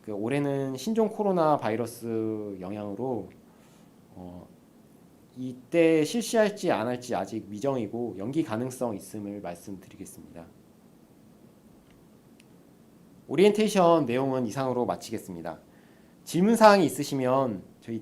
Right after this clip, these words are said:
그 띄어진 그 동영상 댓글로 남겨주시면 최대한 신속하게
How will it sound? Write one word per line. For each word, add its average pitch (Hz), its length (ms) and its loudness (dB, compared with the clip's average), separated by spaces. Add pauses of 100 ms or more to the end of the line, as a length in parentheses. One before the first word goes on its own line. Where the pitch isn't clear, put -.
(600)
그 107 180 -10
띄어진 151 680 2
그 107 400 -6
동영상 143 560 0
댓글로 135 760 4
남겨주시면 127 760 0 (580)
최대한 214 360 2
신속하게 127 840 -2